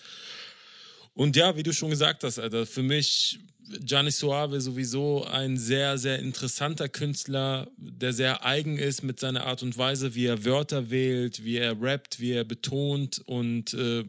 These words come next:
der inspiriert mich wirklich sehr. Also nicht nur als Hörer, sondern auch als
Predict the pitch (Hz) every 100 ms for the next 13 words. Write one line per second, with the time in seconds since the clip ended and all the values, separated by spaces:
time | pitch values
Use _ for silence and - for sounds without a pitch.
0 | - 113 123 120 - 123 135 151 143 -
1 | 139 131 120 123 120 123 123 - 113 120
2 | 131 143 131 120 - 131 147 139 127 127
3 | 123 123 123 127 120 113 -